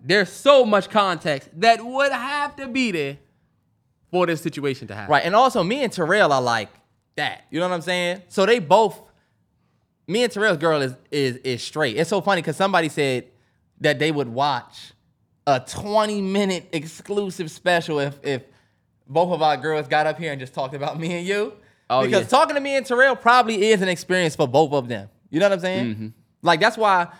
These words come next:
Speaker 2: I don't think our girls would ever argue, 'cause if it was an argument or a fight, it would, me and Terrell would have to be fighting too, probably.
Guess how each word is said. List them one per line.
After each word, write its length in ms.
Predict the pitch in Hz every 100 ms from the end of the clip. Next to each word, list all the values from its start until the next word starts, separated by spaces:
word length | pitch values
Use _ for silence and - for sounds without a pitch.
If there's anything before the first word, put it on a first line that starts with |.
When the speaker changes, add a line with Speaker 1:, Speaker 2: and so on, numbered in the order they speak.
| _ -
Speaker 2:
I 80 | 220
don't 140 | 233
think 120 | 214
our 140 | 185 196
girls 220 | 170 135
would 100 | 135
ever 200 | 156 151
argue, 280 | 131 127 123
'cause 140 | 147 135
if 140 | 151 151
it 60 | 151
was 260 | 170 240 175
an 80 |
argument 560 | 147 156 143 139 139 135 -
or 180 | 147 131
a 20 |
fight, 320 | 147 139 139
it 120 | 208
would, 160 | 208 170
me 140 | 262
and 60 | 240
Terrell 180 | 240 226
would 80 | 180
have 140 | 180
to 40 |
be 80 | 165
fighting 280 | 170 196 170
too, 200 | 139 147
probably. 360 | 107 117 78